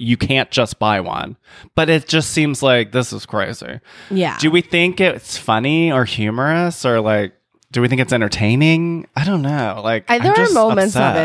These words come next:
Speaker 2: it that I, like, chuckled at, but, like, yeah, no, I think that it's, like, I think it's detailed and we're getting all of the, we're getting all the explanation. I don't necessarily think it's, like, a, la-, a, like, laugh out loud, but it's not really written to be.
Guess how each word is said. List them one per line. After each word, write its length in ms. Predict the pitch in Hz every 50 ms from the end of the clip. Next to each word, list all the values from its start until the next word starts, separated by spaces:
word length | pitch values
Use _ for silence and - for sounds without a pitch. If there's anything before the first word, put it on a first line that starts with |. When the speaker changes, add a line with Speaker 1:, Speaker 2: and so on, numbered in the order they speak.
| 165 165
Speaker 2:
it 60 | -
that 160 | 170 165 160
I, 120 | 160 160
like, 200 | 160 160 156 151
chuckled 440 | - - - 180 156 151 160 160 156
at, 260 | 139 127 123 120 120 - -
but, 160 | 175 170 107
like, 320 | 165 190 185 185 190 - 269
yeah, 240 | 247 233 214 202
no, 340 | 190 190 180 170 170 170 170
I 160 | 160 143 175
think 220 | 190 214 202 214 208
that 140 | 233 190 185
it's, 220 | 180 165 - -
like, 480 | 180 165 160 160 160 160 156 - - _ _ _ _ _ _ _ _ _ _ _ _ _ _ _ _ _ _ _ _ _ _ _ _ _ _ _ _ _ -
I 80 | 226
think 140 | 247 302 311 311
it's 180 | 247 208 196
detailed 800 | - - 220 214 214 208 220 240 240 226 233 233 233 240 240 226
and 220 | 220 202 190 196 190
we're 100 | 185 175
getting 280 | 185 185 180 185 190
all 260 | 190 185 185 185 190
of 140 | 185 175 165
the, 580 | 175 180 180 175 175 180 175 180 190 190 175 - _ _ _ -
we're 100 | 185 180
getting 220 | 180 190 175 180 196
all 140 | 190 190
the 140 | 180 190 185
explanation. 840 | 175 175 - - - 185 175 160 151 147 151 151 - 147 147 151 151
I 20 | 156
don't 160 | 156 151 143
necessarily 500 | 165 175 175 - - 165 151 147 147 156
think 200 | - 160 147 147
it's, 160 | 160 147 - -
like, 240 | 135 135 123 - _ _ _ _ _ _ -
a, 200 | - - 160 165
la-, 180 | 160 160 147 - -
a, 160 | 151 156 156
like, 320 | 156 151 151 143 143 - 160
laugh 300 | 151 139 131 151 - 151
out 160 | 139 110 92
loud, 340 | 135 131 127 123 131 127 -
but 180 | 151 139 -
it's 140 | 151 - -
not 160 | 170 143 110
really 200 | 151 156 151 147 143
written 280 | - - - 131 156 156
to 80 | 180 180
be. 380 | 214 226 247 262 302 339 320